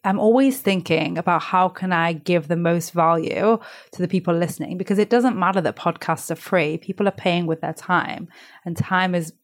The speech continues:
you know, more valuable than money, and then knowledge is more valuable than time. So I always want to be thinking about,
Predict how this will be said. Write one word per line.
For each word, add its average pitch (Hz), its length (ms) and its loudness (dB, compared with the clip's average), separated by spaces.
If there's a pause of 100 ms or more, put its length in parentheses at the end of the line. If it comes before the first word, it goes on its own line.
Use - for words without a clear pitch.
you 190 220 -4
know, 151 200 0
more 170 280 0
valuable 170 500 2
than 160 160 -2
money, 165 300 -2
and 165 100 -2
then 165 160 -2
knowledge 160 340 -2
is 175 120 -6
more 175 120 0
valuable 170 440 2
than 175 140 -6
time. 170 500 -4 (260)
So - 140 -2
I 175 80 2
always 190 360 4
want 180 140 2
to 170 60 -2
be 175 100 0
thinking 170 380 -2
about, 151 360 -2